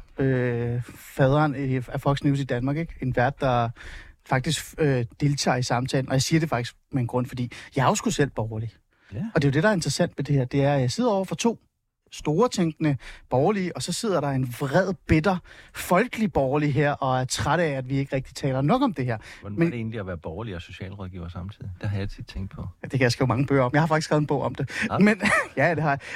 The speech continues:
Speaker 1: Men nu er det jer, det handler om. Lad mig lige sige pænt goddag til jer begge to. Lad mig starte med dig, øh, Martin Aarup. Tak, fordi du vil være med. Du har været med før.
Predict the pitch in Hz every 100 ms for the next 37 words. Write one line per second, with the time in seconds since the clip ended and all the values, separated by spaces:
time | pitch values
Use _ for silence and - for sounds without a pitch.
0 | 180 190 190 240 320 269 226 277 269 170
1 | 214 294 180 143 156 175 180 156 220 285
2 | - - 233 - 262 240 208 190 214 -
3 | 214 170 135 131 139 180 - 202 185 -
4 | - - 170 165 151 165 233 247 147 233
5 | 247 214 185 170 180 202 190 185 - 180
6 | 233 269 233 180 156 160 262 _ - -
7 | - _ - 165 165 151 208 262 320